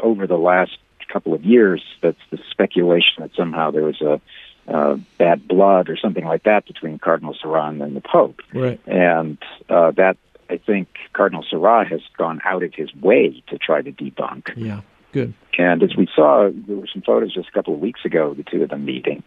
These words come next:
Speaker 1: and clearly that was cordial. And, uh, had there been some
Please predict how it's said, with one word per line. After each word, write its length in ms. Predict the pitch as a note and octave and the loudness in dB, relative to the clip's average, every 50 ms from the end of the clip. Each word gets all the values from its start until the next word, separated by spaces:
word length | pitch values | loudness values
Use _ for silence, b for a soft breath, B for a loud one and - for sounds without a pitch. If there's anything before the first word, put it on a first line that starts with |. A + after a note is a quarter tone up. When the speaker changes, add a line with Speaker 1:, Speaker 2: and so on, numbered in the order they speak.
| - - | -6 -2
Speaker 1:
and 480 | F2 F2 F2+ E2+ D#2+ D2 - - - - - | 0 0 0 0 -2 -4 -8 -14 -14 -8 -2
clearly 340 | - - A2+ B2+ A#2+ F#2+ | 2 4 6 6 6 6
that 160 | D#2+ D2 D2 - | 4 4 2 0
was 120 | - - | -2 -6
cordial. 460 | - - D2 C2 C2 C#2 D2 C#2+ - - _ _ - | -4 -4 -4 -4 -4 -6 -6 -6 -6 -6 _ _ -6
And, 460 | - F2 E2+ E2+ E2+ E2 E2 D#2+ D2+ - _ b b b b b b b | -2 0 2 2 2 2 0 -2 -6 -10 _ b b b b b b b
uh, 380 | - E2 E2 E2 E2 E2 E2 - | 0 0 0 2 0 0 0 0
had 320 | - - G#2+ A2 G#2+ F#2 - _ _ _ _ | 0 2 2 2 2 2 -2 _ _ _ _
there 220 | - - F2+ F2+ F2+ | 0 2 4 4 4
been 340 | D#2 D#2 G#2+ A2+ G#2+ G2+ F#2+ | 2 2 2 4 4 2 2
some 160 | - A2+ G#2+ | 0 0 0